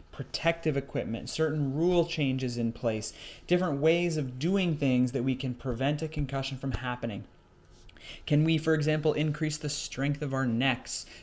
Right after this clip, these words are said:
Can we wear certain types of helmets? Can we wear mouth guards? Can we, you know, prevent the concussion from actually taking place? Secondary prevention is trying to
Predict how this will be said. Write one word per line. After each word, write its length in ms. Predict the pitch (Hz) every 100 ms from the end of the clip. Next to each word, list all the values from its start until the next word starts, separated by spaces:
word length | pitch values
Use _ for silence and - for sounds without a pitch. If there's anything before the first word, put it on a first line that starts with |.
| -
Can 220 | 147 151
we 100 | 147
wear 480 | 135 143 151 151 139
certain 340 | - 160 156
types 300 | - 147 147
of 60 | -
helmets? 600 | - 147 143 107 - -
Can 220 | 139 143
we 100 | 147
wear 220 | 143 147
mouth 320 | 135 147 151
guards? 280 | 139 120 117
Can 200 | - 135
we, 220 | 139 135 - - - -
you 100 | 143
know, 180 | 127 123 -
prevent 340 | - 135 185 214
the 80 |
concussion 380 | 185 170 151 147
from 80 | 139
actually 240 | 131 -
taking 160 | 131 120
place? 180 | 113 - - -
Secondary 840 | - - - 233 247 254 208 180 160
prevention 580 | - 143 143 147 151
is 160 | 139 131
trying 320 | - 151 156
to 140 | 147